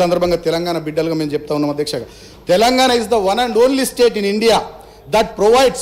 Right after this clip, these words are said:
free uninterrupted quality power supply to the farmers twenty-four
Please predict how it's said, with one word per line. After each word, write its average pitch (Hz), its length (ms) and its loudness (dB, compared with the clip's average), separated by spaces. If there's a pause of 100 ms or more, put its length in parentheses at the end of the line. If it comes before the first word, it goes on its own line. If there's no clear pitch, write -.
(140)
free 277 220 0 (180)
uninterrupted 240 640 0 (400)
quality 240 460 2
power 214 260 2
supply 202 320 0
to 196 100 0
the 185 140 0
farmers 196 420 0 (380)
twenty-four 185 400 -4